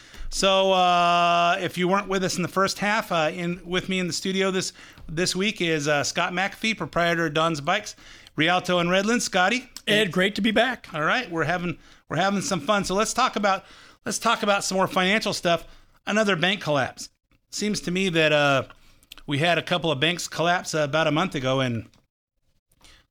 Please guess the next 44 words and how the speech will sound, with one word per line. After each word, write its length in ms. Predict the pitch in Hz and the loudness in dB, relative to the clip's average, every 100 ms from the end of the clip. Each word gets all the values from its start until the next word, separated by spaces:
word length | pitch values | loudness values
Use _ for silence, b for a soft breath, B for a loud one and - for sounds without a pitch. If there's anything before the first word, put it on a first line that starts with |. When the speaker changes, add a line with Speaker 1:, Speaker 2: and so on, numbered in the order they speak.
| - | -6
Speaker 1:
the 40 | |
government 400 | 127 139 135 131 | -2 0 -2 -4
told 160 | 143 143 | -4 -4
us 160 | 131 | -6
this 200 | 151 135 | -6 -6
would 120 | 135 | -6
be 120 | 120 139 | -4 -2
the 100 | 113 | -2
last 300 | 127 147 - | -2 -4 -6
of 100 | 104 | -10
it. 120 | 120 | -10
We're, 260 | 117 117 110 B B B | -6 -8 -8 B B B
and 100 | 127 | -2
our 80 | 113 | -2
banking 340 | 110 143 147 | 0 -4 -4
system 360 | - 120 - 117 | -8 -8 -8 -8
is, 220 | 107 98 B B B | -8 -10 B B B
is 160 | 127 - | -10 -6
strong. 580 | - 170 190 165 104 - | -6 0 2 2 0 -4
Speaker 2:
Everything's 400 | 175 208 208 165 | -2 0 2 0
just 240 | - 180 - | 2 2 2
fine, 320 | 190 170 147 | 2 2 2
Ed. 260 | 139 139 - | 0 -2 -4
Speaker 1:
Everything's 480 | 165 214 208 165 - | -4 -2 -2 -4 -6
just 400 | 175 202 208 - | -6 -4 -4 -4
fine. 580 | 180 165 147 120 95 107 | -2 0 0 -2 -4 -4
<laughs> 100 | 160 | -6
Everything. 320 | 165 175 170 | -6 -4 -4
Don't 240 | 127 190 226 | -4 -6 -2
worry 240 | 220 220 | -2 0
about 320 | 175 151 127 | 0 0 0
it. 140 | 117 135 | -2 -4
We're, 240 | 160 180 - - 175 | -4 -4 -8 -16 -10
everything's 380 | 202 208 208 - | -6 -4 -4 -6
covered. 400 | - 180 127 113 | -4 -4 -4 -4
You 80 | 147 | -4
don't 80 | |
have 100 | 175 | -4
nothing 220 | 165 175 - | -4 -6 -6
to 80 | 165 | -4
worry 140 | 151 | -2
about. 260 | 139 135 - B B B B B | -4 -8 -12 B B B B B
Biden's, 400 | 151 151 143 117 | 0 0 0 -2
uh, 160 | 110 120 | -4 -8